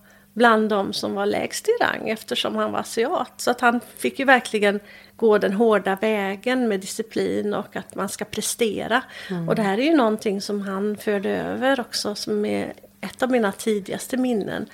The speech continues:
Speaker 1: Eh, pappa hade mycket kärlek, men det var kärlek på vissa villkor. Eh, jag skulle prestera, jag skulle vara tyst som flicka och söt och, och göra som jag blev tillsagd.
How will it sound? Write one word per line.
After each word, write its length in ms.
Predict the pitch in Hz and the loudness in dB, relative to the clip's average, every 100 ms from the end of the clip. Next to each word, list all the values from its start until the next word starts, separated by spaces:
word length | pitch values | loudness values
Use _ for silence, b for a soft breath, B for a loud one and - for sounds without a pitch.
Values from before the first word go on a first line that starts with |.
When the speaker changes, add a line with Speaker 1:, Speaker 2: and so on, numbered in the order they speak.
| B B B - | B B B -8
Speaker 1:
Eh, 120 | 185 - | -6 -4
pappa 220 | 208 - | -4 -2
hade 160 | 190 202 | -2 0
mycket 400 | 220 - 196 185 | -2 -2 -4 0
kärlek, 420 | 247 226 190 196 | 4 4 4 -2
men 140 | 202 196 | -4 -4
det 80 | |
var 260 | 196 185 196 | -2 -2 -4
kärlek 360 | - 202 190 - | -2 -2 -2 -6
på 100 | 202 | -8
vissa 280 | 208 - | -6 -4
villkor. 640 | 196 214 202 - 240 269 269 277 B B B B | -4 -4 -6 -4 2 4 4 0 B B B B
Eh, 180 | 220 202 | -6 -4
jag 100 | 185 | -4
skulle 220 | - 196 | -2 -4
prestera, 840 | - 202 - 226 220 220 226 226 | -2 -4 0 2 2 2 2 2
jag 140 | 220 202 | 2 -2
skulle 260 | - 196 | -4 -6
vara 140 | - 202 | -6 -6
tyst 500 | - 254 - - - | -4 -2 -4 -6 -8
som 160 | 208 | -8
flicka 640 | 190 190 - _ - 220 220 | -6 -8 -10 _ 2 4 4
och 260 | 208 - | 0 -4
söt 500 | 196 196 180 - - | -2 0 -2 -4 -8
och, 340 | 214 214 - 208 | -6 -4 -4 -4
och 140 | - | -4
göra 280 | - 214 196 | -4 -4 -4
som 200 | - 196 | -6 -6
jag 120 | 202 | -6
blev 100 | 202 | -6
tillsagd. 640 | - 214 202 - 226 247 | -6 -6 -6 0 2 2